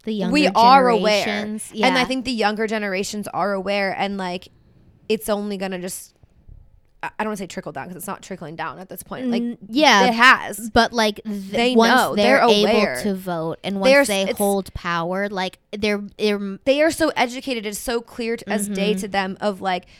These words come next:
Speaker 2: women's issues and the
Speaker 1: Mm-hmm.
Speaker 2: rights that we have or don't have and, like, all of that, that, like, a middle schooler was trying to educate Barbie at first when she met her.
Speaker 1: Yeah.
Speaker 2: And that is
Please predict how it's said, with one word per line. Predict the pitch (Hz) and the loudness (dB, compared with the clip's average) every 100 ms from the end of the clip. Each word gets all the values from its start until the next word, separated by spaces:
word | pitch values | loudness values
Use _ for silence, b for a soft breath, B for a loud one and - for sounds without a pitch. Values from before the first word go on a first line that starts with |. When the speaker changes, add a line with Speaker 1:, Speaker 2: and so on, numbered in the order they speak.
| b b | b b
Speaker 2:
women's | 208 208 226 240 233 - - | -4 0 0 0 -2 -8 -10
issues | 185 - 240 254 269 285 214 | -10 -6 -4 -2 -2 -4 -4
and | 214 226 220 | -2 0 0
the | 214 | -2
Speaker 1:
Mm-hmm. | 190 | -2
Speaker 2:
rights | 190 214 208 | -4 -4 -6
that | - - - | -6 -6 -6
we | 202 208 | -8 -8
have | 185 185 196 190 | -2 0 2 0
or | 190 | -8
don't | 185 190 208 | -10 -10 -10
have | 175 190 165 190 | -12 -12 -10 -10
and, | 202 | -12
like, | - - | -10 -4
all | 190 202 | -2 -2
of | 196 180 | -4 -6
that, | 170 202 226 - | -4 -4 -4 -2
that, | 214 202 | 0 0
like, | 196 - _ _ _ | -4 -6 _ _ _
a | 233 240 | 0 0
middle | 220 208 220 214 | 0 0 0 0
schooler | 202 - 185 180 170 170 | -4 -6 -4 -2 -4 -6
was | 196 | -8
trying | - 175 190 | -8 -8 -8
to | 190 | -6
educate | 185 185 190 196 - | -6 -6 -8 -8 -4
Barbie | 175 185 220 - | -4 -4 -8 -4
at | 202 - _ - | -4 -4 _ 0
first | 214 190 | 0 0
when | 190 185 | -8 -10
she | 190 | -12
met | 170 - | -12 -14
her. | 180 - 202 | -14 -14 -10
Speaker 1:
Yeah. | 247 240 190 - | 2 4 6 4
Speaker 2:
And | 247 226 | 0 0
that | 196 202 220 - | 4 6 6 4
is | 226 214 208 - | 0 0 -4 -10